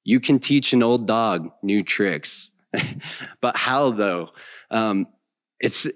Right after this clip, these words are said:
I think it's through action and through experience. That's what the definition said. And, and I, I went through this when I was learning Spanish. I, I went down to Chile to, to study abroad.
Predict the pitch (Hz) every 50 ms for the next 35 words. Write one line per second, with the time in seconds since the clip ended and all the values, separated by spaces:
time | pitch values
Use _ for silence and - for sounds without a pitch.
0 | - 101 - _ - - 123 170 180 190 165 139 139 113 - - - - 139 135
1 | 123 101 110 117 135 143 - - - 147 139 127 107 104 - - - 117 123 131
2 | 139 143 143 143 139 - - - 104 90 - - - - - - 120 123 120 110
3 | 101 95 87 82 80 - 110 113 110 - - 120 113 87 110 92 82 107 104 -
4 | - 98 98 101 107 104 - - 101 90 82 - - 98 95 95 92 82 92 92
5 | 90 85 - - - - _ - 101 107 117 131 143 143 139 123 - - - -
6 | 113 123 139 139 127 113 107 107 98 - - 113 110 107 101 110 110 104 - 101
7 | 90 90 95 98 107 117 113 107 104 92 - - - - _ - - 110 113 113
8 | 107 101 95 - - - 101 104 104 98 87 85 - - 98 101 107 104 - -
9 | - 104 110 117 110 101 - 113 110 113 120 117 101 104 104 95 85 - - -
10 | - - - _ - - - - 139 139 135 135 135 131 131 131 127 127 131 127
11 | 127 - - - 113 110 107 104 104 98 98 95 - _ - - - 123 107 101
12 | 95 92 - - - - 120 120 117 120 113 110 101 110 110 110 110 113 117 120
13 | 117 117